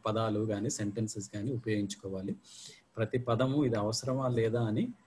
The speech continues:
పది సార్లు ఆలోచించి మనం రాసుకోవాలన్నమాట.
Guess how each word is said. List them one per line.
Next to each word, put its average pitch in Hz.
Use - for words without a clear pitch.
పది 104
సార్లు 113
ఆలోచించి 120
మనం 104
రాసుకోవాలన్నమాట. -